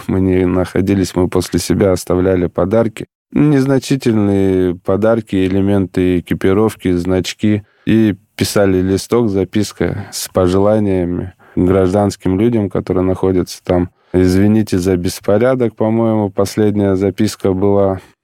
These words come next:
Ну, такое я уже не, не помню конкретный. И подарочек тоже оставили, значок «Гвардия».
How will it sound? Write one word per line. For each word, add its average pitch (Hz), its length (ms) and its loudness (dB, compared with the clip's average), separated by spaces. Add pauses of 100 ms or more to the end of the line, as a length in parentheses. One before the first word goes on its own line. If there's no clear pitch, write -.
(160)
Ну, 139 160 2
такое 110 500 0
я 104 160 2
уже 104 220 0
не, 104 160 0
не 104 240 0
помню 107 520 0 (140)
конкретный. 107 680 0
И 113 360 0 (200)
подарочек 101 640 0
тоже 92 320 0
оставили, 107 640 0
значок 95 540 -2
«Гвардия». 107 920 -2